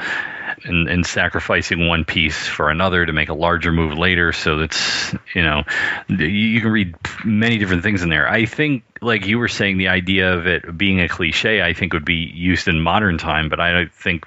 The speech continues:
nineteen thirty-four, I don't think that would be as played out because people wouldn't have seen that in film or maybe even in, uh, other places in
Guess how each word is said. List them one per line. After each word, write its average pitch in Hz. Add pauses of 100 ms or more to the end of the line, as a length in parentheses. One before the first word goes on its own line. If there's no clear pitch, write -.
nineteen 85
thirty-four, 92 (360)
I 92
don't 90
think 87
that 85
would 82
be 85
as 85
played 82
out 95
because -
people 85
wouldn't 82
have 78
seen 107
that -
in 80
film 82
or 78
maybe 80
even 80
in, 80
uh, 78 (580)
other 87
places 85
in 76